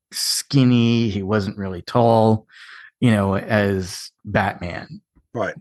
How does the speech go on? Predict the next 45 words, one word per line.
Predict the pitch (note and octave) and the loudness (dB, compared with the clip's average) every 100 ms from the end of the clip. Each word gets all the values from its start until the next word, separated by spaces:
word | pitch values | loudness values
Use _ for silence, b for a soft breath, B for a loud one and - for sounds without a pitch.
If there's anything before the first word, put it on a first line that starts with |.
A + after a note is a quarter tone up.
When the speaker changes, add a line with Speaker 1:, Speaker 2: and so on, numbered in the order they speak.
| - | -2
Speaker 1:
That's | C3 - | -2 2
not | C3+ | 2
how | B2 A2+ | 4 4
I | |
saw | A2 A#2 | 2 0
Bruce | G2 G2+ F#2+ - | 0 0 -2 -4
Wayne. | G2 F#2 | -4 -4
That's | F2+ - | -6 -6
not | F#2 | -6
how | E2+ | -4
I | E2 | -6
saw | - D2 | -8 -10
Batman. | C#2+ E2 - F#2 - D3+ _ b b b b _ | -8 -8 -8 -12 -14 -14 _ b b b b _
It | - | -2
Speaker 2:
Okay. | A2 | 4
Speaker 1:
wasn't | C3+ E3+ F3+ | 4 4 2
un-, | D#3+ D#3+ - _ - | 2 -2 -8 _ 0
until, | C#3 C#3 - C#3+ G#2 E2+ E2+ - _ _ _ _ - | 2 2 0 2 2 -2 -8 -12 _ _ _ _ -6
like, | G#2 F#2+ | -4 0
back | A#2+ C3 | 0 2
then, | C3+ A#2+ | 2 2
again, | A2+ G2+ | 2 2
we | G2+ | 2
had | G2+ | 2
no | A#2 A2+ | 2 2
internet, | G#2 F2+ F2 - B B | 0 -2 -6 -12 B B
but | - | 0
we | A2 | 2
had | A#2 A2+ | 4 4
these | A2 F#2+ - | 2 -2 -4
magazines, | A2+ G#2 G#2 F#2+ G2+ G2 | 0 0 0 0 -2 0
and | G2+ | 0
one | A2+ | 2
of | A2 | 2
the | |
magazines | G#2+ G#2 G2 G2 F#2+ | 2 0 -2 -2 -4
was | F#2+ - | -6 -10
called | F2+ | -10
Starlog, | - - A#2 A2+ F#2+ A1 - _ B B B - | -8 0 2 4 2 -2 -6 _ B B B -2
and | G#2+ G2+ | 2 4
they | G2+ | 4
had | A2+ | 4
a | G2+ | 2
picture | - C3+ C3 - A#2+ A2 G#2 - | 0 -4 -2 0 2 4 0 -4
of | G#2 G2 F2+ F2 G2+ | -2 0 0 -4 -10